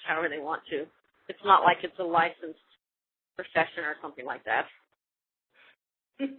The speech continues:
Speaker 2: Okay.
Speaker 1: Yeah.
Speaker 2: Okay.
Speaker 1: Yeah.
Speaker 2: Very cool. Now,
Speaker 1: Yeah.
Speaker 2: and when we talk about it from a perspective of a profession,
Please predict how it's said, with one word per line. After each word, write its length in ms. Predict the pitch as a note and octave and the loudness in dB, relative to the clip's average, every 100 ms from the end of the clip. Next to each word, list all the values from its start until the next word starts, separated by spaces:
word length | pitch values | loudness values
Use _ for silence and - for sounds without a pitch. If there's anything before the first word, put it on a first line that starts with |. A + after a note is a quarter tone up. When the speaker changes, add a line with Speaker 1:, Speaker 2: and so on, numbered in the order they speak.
| A#3 - - | -14 -16 -16
Speaker 2:
Okay. 160 | B3 A#3+ | -8 -4
Speaker 1:
Yeah. 160 | - - _ - | -4 -6 _ -20
Speaker 2:
Okay. 320 | E4 D4+ C4+ | -16 -10 0
Speaker 1:
Yeah. 180 | B3 G#3 | 4 4
Speaker 2:
Very 160 | D4+ E4+ - | 2 -10 -4
cool. 260 | G#3 B3+ - _ _ _ _ _ - | -4 -4 -12 _ _ _ _ _ 0
Now, 180 | C#4+ A#3 | 2 2
Speaker 1:
Yeah. 260 | G4+ C#4 C4 | 4 6 8
Speaker 2:
and 100 | D4 | 6
when 20 | |
we 100 | C4+ | 2
talk 240 | C#4+ F4 G#4 | 2 0 0
about 320 | F#4+ A#3 G3+ | 0 2 2
it 140 | F#3 - | -2 -8
from 120 | G#3 | -10
a 80 | G3 | -10
perspective 600 | F#3+ F3+ - B3 B3 G3+ | -8 -12 -4 -4 -4 -8
of 240 | E3 F3+ G3 | -4 -2 -2
a 100 | F#3 | -4
profession, 880 | - - - F#3 F3+ - C3+ C3+ - | -12 -10 -2 -2 -2 -6 -10 -16 -20